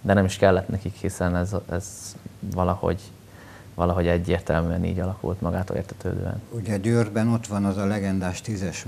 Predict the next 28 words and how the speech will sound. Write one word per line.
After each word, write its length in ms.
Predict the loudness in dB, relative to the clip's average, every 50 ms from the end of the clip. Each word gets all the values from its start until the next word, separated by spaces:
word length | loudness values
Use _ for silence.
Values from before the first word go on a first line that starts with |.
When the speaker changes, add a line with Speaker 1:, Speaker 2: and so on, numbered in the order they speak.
| -8 -6
Speaker 2:
mez, 240 | -6 -6 -8 -8 -8
már 240 | -6 -6 -6 -6 -6
visszavonultatva, 920 | -6 -6 -6 -4 -4 -2 -2 -2 -2 -2 -4 -4 -6 -8 -8 -6 -6 -4
már 200 | -2 0 0 -2
mint 200 | -2 -2 -4 -4
édesapád 600 | -4 -4 -4 -4 -4 -6 -6 -6 -6 -6 -6 -4 -4
meze. 380 | -4 -4 -4 -4 -4 -4 -4 -4 -4
Speaker 1:
Igen. 180 | -4 -2 -4 -4
Speaker 2:
Azt 160 | -6 -6 -6
hiszem, 260 | -6 -4 -2 0 0
ez 100 | 0 0
mindennél 600 | 0 0 2 2 2 2 2 0 0 0 0 -2
többet 440 | -2 -2 -2 -2 -2 -4 -4 -4 -4 -4
mond, 380 | -2 -2 -2 -2 -2 -4 -6 -10 -18 -18 -18 -18 -20 -20 -18 -14
hogyha 320 | -14 -14 -10 -8 -6 -4
valaki 480 | -2 0 0 0 0 -2 -4 -6 -4 -2
a 280 | -2 -2 -2 -2 -4 -4
sportág, 840 | -8 -10 -14 -14 -10 -6 -4 -4 -4 -6 -8 -6 -4 -4 -4 -4 -6
egy 560 | -8 -8 -8 -8 -10 -12 -20 -18 -16 -14 -12 -8 -8
bizonyos 380 | -6 -4 -2 -2 -2 -2 -4
sportág, 560 | -6 -10 -10 -8 -8 -8 -6 -6 -6 -4 -2
jelen 280 | 0 0 0 0 -2 -4
esetben 400 | -4 -6 -8 -8 -8 -6 -6 -6
a, 340 | -4 -4 -6 -6 -8 -6 -6
a 60 | -6
jégkorong 640 | -4 -4 -4 -6 -6 -8 -8 -8 -6 -4 -4 -4 -4
legendája 600 | -4 -4 -2 -2 -2 -2 -2 -2 -2 -2 -2 -2
lesz, 360 | -2 -2 0 0 -2 -2